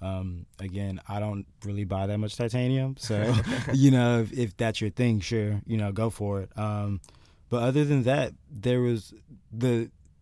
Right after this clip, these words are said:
Speaker 1: things they had claimed to add, um, well, the things that they did add were the always on display, um, but with the efficiency to still give you the same battery life as the four. So not to say that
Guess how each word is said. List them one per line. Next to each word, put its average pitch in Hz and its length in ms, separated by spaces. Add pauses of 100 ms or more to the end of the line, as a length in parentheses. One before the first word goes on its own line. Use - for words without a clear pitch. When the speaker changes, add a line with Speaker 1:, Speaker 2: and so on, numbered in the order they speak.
Speaker 1:
things 147 240
they 143 180
had 123 120
claimed 123 320
to 135 140
add, 101 400 (140)
um, 101 340
well, 123 140
the 123 140
things 143 200
that 143 140
they 131 100
did 104 220
add 95 180
were 98 160
the 95 120
always 107 280
on 110 120
display, 92 560 (360)
um, 98 440 (180)
but 107 360
with 107 120
the 110 160
efficiency 110 560
to 95 100
still 107 180
give 98 200
you 101 100
the 90 140
same 101 340
battery 101 280
life 90 220
as 92 180
the 87 120
four. 95 460 (320)
So 110 420
not 120 220
to 117 100
say 113 240
that 101 220